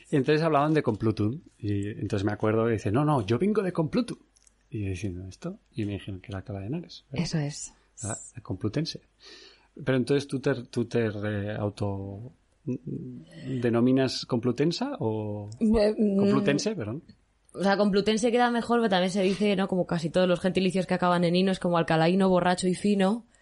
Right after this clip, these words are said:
Speaker 1: Ah.
Speaker 2: Entonces, me siento casi más identificada con esa parte.
Speaker 1: La parte de Y, mm, entonces, ¿tú, tú, tus nombres son alcalinos o no?
Speaker 2: No.
Speaker 1: ¿Alcaladinos?
Speaker 2: ¿Alcalainos?
Speaker 1: ¿Complutenses?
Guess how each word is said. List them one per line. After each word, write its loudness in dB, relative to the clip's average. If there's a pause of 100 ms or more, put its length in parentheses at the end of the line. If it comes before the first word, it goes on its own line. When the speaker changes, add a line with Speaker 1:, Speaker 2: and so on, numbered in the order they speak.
Speaker 1:
Ah. 0
Speaker 2:
Entonces, 0 (600)
me 4
siento 4
casi 2
más 2
identificada 4
con 4
esa 2
parte. -2 (320)
Speaker 1:
La -6
parte -4
de -4 (1120)
Y, 6
mm, 4
entonces, 2
¿tú, -2
tú, 0 (140)
tus 2
nombres 4
son 2
alcalinos 2
o 2
no? 0
Speaker 2:
No. 2
Speaker 1:
¿Alcaladinos? 2
Speaker 2:
¿Alcalainos? 4
Speaker 1:
¿Complutenses? 2